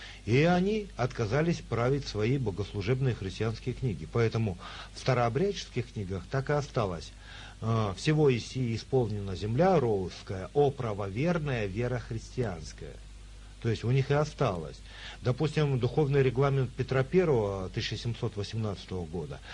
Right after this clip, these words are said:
там тоже говорится: «И яко христианский государь, правоверия в святой церкви блюститель, учредил сей духовный регламент». То есть не православие, а правоверие.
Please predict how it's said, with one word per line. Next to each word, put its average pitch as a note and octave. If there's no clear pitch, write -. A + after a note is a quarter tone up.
там G3+
тоже D#3
говорится: G#2+
«И C3+
яко E3
христианский D3+
государь, C3
правоверия B2+
в G2
святой A#2+
церкви C3
блюститель, G#2+
учредил A#2
сей F#3+
духовный E3
регламент». B2
То B2
есть A2+
не B2+
православие, C#3+
а F#2+
правоверие. A2